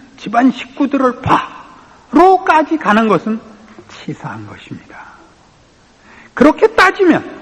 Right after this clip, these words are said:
어느 인간도 해 아래 얼굴을 들고 서 있을 수 없습니다.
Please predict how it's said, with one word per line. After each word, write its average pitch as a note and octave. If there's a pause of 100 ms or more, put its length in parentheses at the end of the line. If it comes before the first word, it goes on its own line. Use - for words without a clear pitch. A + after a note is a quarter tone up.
(840)
어느 E3+
인간도 A#2+ (960)
해 -
아래 F3
얼굴을 G#3+
들고 G3
서 -
있을 -
수 F3+ (180)
없습니다. A#2